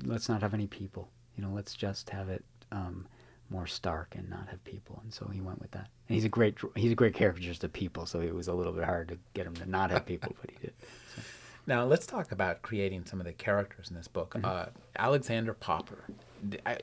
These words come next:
Speaker 2: was this the first character to arrive for you? Or, I mean, how, how do you create characters?
Speaker 1: Well, I think, as you mentioned, this, the characters in this book were pre-made for me 'cause I,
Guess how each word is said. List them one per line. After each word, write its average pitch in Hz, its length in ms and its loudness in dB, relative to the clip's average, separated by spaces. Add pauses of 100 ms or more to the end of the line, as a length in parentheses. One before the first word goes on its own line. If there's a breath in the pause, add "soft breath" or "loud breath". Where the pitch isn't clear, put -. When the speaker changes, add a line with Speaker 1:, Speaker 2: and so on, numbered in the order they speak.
(140)
Speaker 2:
was 117 180 6
this 131 220 2
the 123 120 6
first - 380 4
character 131 400 8
to 127 220 2
arrive 120 500 8
for - 220 0
you? 147 220 2
Or, 107 420 8 (340 loud breath)
I 113 40 2
mean, 107 340 4 (580)
how, 160 320 8
how 185 580 8
do 139 180 8
you 170 240 6
create 147 640 4
characters? - 840 -4 (880 soft breath)
Speaker 1:
Well, 139 160 -4
I - 160 -6
think, - 500 -4
as 120 200 0
you 139 100 6
mentioned, 120 460 6
this, - 280 -4
the 113 180 -6
characters 117 580 4
in 101 120 2
this 101 140 0
book - 260 -2
were 95 220 2 (140)
pre-made 104 560 4
for 101 200 0
me 92 140 -2
'cause 95 180 -2
I, 90 120 0